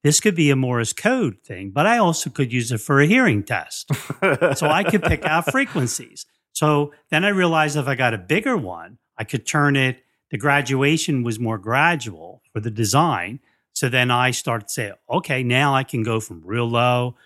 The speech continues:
Speaker 1: to real high. I can give people hearing tests."
Speaker 2: <laughs>
Speaker 1: Yeah. But I didn't know what the frequency was.
Speaker 2: Right.
Speaker 1: So then I said to my dad, "How in the heck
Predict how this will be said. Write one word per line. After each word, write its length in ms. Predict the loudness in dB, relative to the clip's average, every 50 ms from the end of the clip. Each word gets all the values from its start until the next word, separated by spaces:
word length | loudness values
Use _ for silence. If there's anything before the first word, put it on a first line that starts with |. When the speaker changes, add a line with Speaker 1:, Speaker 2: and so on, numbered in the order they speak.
| _ _ _ _ _
Speaker 1:
to 100 | -14 -10
real 240 | -8 -6 -4 -4 -4
high. 480 | -4 -2 0 2 2 4 2 2 0 -2
I 60 | -6
can 180 | -4 -2 -2 0
give 200 | 0 -2 -2 -4
people 340 | -6 -8 -8 -6 -4 -4
hearing 400 | -2 0 0 0 0 -2 -4 -6
tests." 520 | -10 -14 -18 -18 -18 -16 -16 -14 -8 -8 -8 -8
Speaker 2:
<laughs> 40 | -8 -10 -6 -4 -4 -4 -4 -6 -14
Speaker 1:
Yeah. 140 | -16 -16 -16 -18 _ _ _
But 100 | -4 -2
I 80 | -2 0
didn't 220 | 0 0 0 2 2
know 160 | 2 2 2
what 180 | 2 0 0 -2
the 60 | -4 -6
frequency 680 | -2 -2 -2 -2 -2 -4 -8 -8 -8 -10 -12 -14 -20 _
was. 320 | _ _ _ _ _ _ _ -2
Speaker 2:
Right. 260 | -2 0 0 -2 -2
Speaker 1:
So 80 | -2 0
then 140 | 0 2 0
I 60 | 0
said 160 | -2 -4 -4
to 60 | -2
my 140 | -2 -2 -2
dad, 240 | -2 -2 -2 -2 -2
"How 280 | 0 2 2 4 4
in 80 | 2 2
the 60 | 0
heck 340 | 0 -2 -4 -4 -4 -8